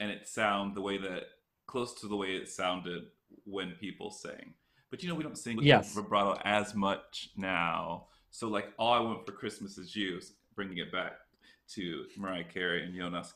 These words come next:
Speaker 1: Kaufmann, a classical singer using classical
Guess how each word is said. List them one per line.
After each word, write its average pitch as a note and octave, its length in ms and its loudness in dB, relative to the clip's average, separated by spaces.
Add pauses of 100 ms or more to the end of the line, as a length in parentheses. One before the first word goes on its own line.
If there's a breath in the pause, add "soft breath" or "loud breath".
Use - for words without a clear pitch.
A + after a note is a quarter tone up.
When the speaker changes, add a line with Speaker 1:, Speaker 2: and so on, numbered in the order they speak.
Speaker 1:
Kaufmann, - 540 -10 (460 loud breath)
a A2 120 2 (340)
classical B2+ 580 2
singer A#2 360 -4
using G#2 500 -4 (600)
classical A2 560 0